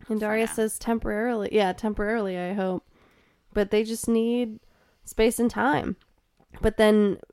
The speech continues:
Speaker 1: Jane says to Daria, and this is kinda looping back to that short story and her painting,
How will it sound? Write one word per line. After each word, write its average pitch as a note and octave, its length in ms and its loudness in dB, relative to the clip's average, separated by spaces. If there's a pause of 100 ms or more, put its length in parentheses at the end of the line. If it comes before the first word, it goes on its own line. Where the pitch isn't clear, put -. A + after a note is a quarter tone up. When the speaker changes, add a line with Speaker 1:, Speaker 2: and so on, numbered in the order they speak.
(140)
Speaker 1:
Jane G3+ 520 4
says F3 720 -4
to F#3 120 -10
Daria, F3 520 0
and F3+ 120 0
this F3+ 220 -4
is - 60 -12
kinda F3+ 200 -2
looping F3 360 -2
back E3 380 -6
to E3+ 560 -8 (120)
that - 180 -8
short - 300 -10
story F3 600 -4 (560)
and F#3 260 2
her F#3 100 -6
painting, F#3+ 640 2